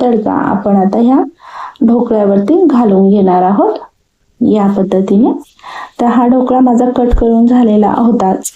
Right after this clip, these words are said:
आधी. आता ह्यावरती, आता हा ढोकळ्यावरती मी हा तडका संपूर्ण चमच्याच्या साहाय्याने घालून घेणार आहे, संपूर्ण स्प्रेड करून घेणार आहे. आणि आता हा एका बाउलमध्ये मी ढोकळा काढून घेणार आहे आणि हा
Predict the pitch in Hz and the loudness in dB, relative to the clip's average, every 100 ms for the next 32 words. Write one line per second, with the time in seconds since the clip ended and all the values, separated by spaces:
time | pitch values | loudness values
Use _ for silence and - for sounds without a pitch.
0 | _ 202 233 208 - - 196 208 220 233 | _ -2 -2 -4 -10 -4 -2 0 0 2
1 | 247 247 254 247 240 233 233 220 233 226 | 0 0 0 0 0 2 2 2 2 0
2 | 208 202 202 202 240 240 233 226 208 196 | 0 0 0 0 2 2 2 2 0 0
3 | 175 214 226 226 202 185 196 - - 214 | -2 -2 0 2 2 2 2 0 0 0
4 | 196 196 208 220 220 190 190 202 240 220 | 0 2 0 0 0 2 2 2 2 2
5 | 202 196 185 180 180 208 262 262 226 220 | 2 2 2 2 2 0 0 0 0 2
6 | 226 247 - 247 254 262 240 240 247 247 | 0 -2 -2 0 0 0 2 2 2 2
7 | 214 214 226 302 - - - - - - | 2 0 0 -2 -4 -18 -20 -20 -20 -10
8 | - 220 226 214 254 254 269 - 247 254 | -4 0 0 0 -2 0 0 0 -2 0
9 | 247 233 214 220 226 226 233 226 226 - | 0 2 2 2 2 2 2 2 0 -6
10 | - 220 240 233 214 214 202 214 233 220 | -2 0 0 0 -2 0 0 2 2 2
11 | 202 196 190 - 208 214 220 | 0 0 -2 0 0 2 2